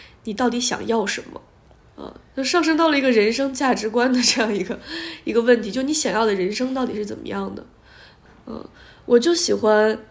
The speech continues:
很自由的生活，我希望说我不用再像小时候一样每天按部就班的做很多事情，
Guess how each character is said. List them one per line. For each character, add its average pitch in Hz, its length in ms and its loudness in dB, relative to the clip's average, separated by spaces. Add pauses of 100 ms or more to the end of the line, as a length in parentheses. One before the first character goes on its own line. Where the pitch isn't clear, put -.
(180)
很 202 200 -4
自 269 220 2
由 190 160 6
的 98 320 -6 (260)
生 214 300 -2
活， - 160 -8
我 208 240 0
希 220 180 0
望 294 160 4
说 277 320 6 (300)
我 - 100 0
不 240 120 -2
用 262 120 2
再 277 140 6
像 254 280 4
小 - 260 0
时 - 120 -4
候 226 180 4
一 208 80 4
样 214 180 4
每 190 140 0
天 202 200 -2
按 208 120 2
部 202 120 -2
就 196 140 -2
班 208 140 2
的 214 100 0
做 202 180 -2
很 226 100 -8
多 - 140 -4
事 214 180 -4
情， - 160 -8